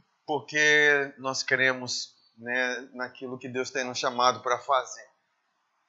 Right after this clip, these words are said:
pra ser. A Bíblia diz que nós somos chamados de árvore de justiça.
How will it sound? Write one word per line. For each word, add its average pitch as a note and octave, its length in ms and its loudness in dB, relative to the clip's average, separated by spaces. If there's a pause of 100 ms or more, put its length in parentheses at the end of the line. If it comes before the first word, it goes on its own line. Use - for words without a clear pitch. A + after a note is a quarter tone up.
(200)
pra B2 200 2
ser. D#3 580 4 (1600)
A A2 100 -4
Bíblia B2 300 0
diz C3 340 0
que C#3 140 -6
nós C3 220 2
somos C#3 320 0
chamados B2+ 500 4
de C3 100 2
árvore B2+ 420 6
de B2+ 140 -12
justiça. - 680 -12